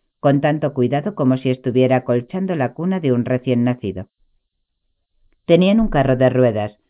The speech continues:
con neumáticos y suspensión hidráulica de centelleante aluminio. El viejo estaba orgulloso de su vehículo,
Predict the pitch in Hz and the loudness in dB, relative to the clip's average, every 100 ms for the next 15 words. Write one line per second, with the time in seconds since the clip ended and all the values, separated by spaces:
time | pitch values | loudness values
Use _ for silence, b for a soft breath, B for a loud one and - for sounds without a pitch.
0 | _ - 156 147 131 131 147 190 196 196 | _ 2 4 6 6 4 4 0 -4 -6
1 | 190 160 143 139 139 147 135 131 127 127 | -6 -8 -2 0 0 2 2 2 2 2
2 | 123 123 117 117 147 160 156 147 139 135 | 0 -2 -6 -6 -4 -4 0 -2 0 0
3 | 135 131 127 131 127 117 101 98 95 _ | 2 2 2 2 0 0 -2 -4 -8 _
4 | _ _ _ _ _ _ - 143 160 170 | _ _ _ _ _ _ -2 0 4 4
5 | 170 170 151 135 127 127 151 165 175 143 | 2 -2 0 2 2 0 0 -4 -6 -6
6 | 139 131 120 117 113 107 | 0 2 2 -2 -4 -4